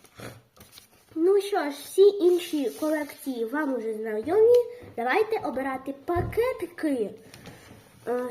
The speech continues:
з колекції Тему. Давайте візьмемо ось цей великий пакетик. З колекції Загадкові містичні пакетики.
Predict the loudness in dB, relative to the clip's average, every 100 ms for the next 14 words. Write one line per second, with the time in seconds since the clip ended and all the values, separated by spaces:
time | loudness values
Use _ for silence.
0 | -12 -6 -2 0 0 -2 -6 -8 -2 -2
1 | 0 0 2 0 -4 -8 -8 -2 0 0
2 | -4 -4 -2 -2 -4 -10 -20 -20 _ _
3 | _ _ _ _ -6 -4 2 2 2 0
4 | -2 -4 -6 -6 -10 -8 -6 -8 -10 -14
5 | -16 -16 -14 -16 -12 -14 -14 _ -20 -20
6 | _ _ _ -20 _ _ _ -20 -6 -2
7 | 0 -2 -4 -10 -14 -12 -10 -8 -8 -8
8 | -12 -18 -20 -20 _ _ -20 -16 -12 -6
9 | -6 -6 -8 -4 -2 -2 -4 -6 -6 -4
10 | -4 -4 -6 -4 -4 -4 -6 -8 -8 -10
11 | -14 -10 -8